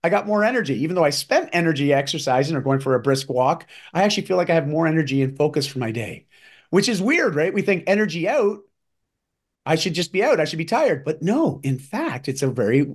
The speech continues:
interesting phenomena. We exert certain energy with physical fitness, and all of a sudden we feel more energetic, more focused, like we wanna do more things. And that is the little, uh, sort of conundrum with health commitments. You know, it's like,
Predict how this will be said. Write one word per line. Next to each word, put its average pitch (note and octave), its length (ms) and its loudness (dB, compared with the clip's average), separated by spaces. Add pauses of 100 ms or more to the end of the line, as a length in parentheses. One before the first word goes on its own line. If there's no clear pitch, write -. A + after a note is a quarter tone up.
(140)
interesting C3+ 560 0
phenomena. F3+ 520 0 (360)
We C#3 140 2
exert D3 420 0
certain D3 300 0
energy A2+ 380 0
with A2 180 -2
physical A2+ 320 -4
fitness, C3+ 360 -2 (320)
and A#3 120 2
all D4+ 60 4
of E4 60 0
a - 40 -2
sudden G3+ 160 0
we G#3 80 0
feel A3+ 200 2
more B3 200 0
energetic, C4+ 500 0
more G3 240 0
focused, F4+ 400 0
like F#3+ 140 0
we A#3+ 80 -2
wanna C#4 200 0
do E4 140 2
more G4 280 0
things. - 520 -4 (640)
And D#3 120 2
that G3 140 4
is C#4 140 -4
the A3 100 2
little, E3 460 0
uh, D3 240 0
sort E3 180 -2
of C#3+ 80 0
conundrum D3+ 640 0
with D3+ 240 -2 (180)
health F#4+ 300 2
commitments. G#2+ 640 -4
You B2+ 100 0
know, E3 180 2
it's F#3 200 -2
like, E3 260 0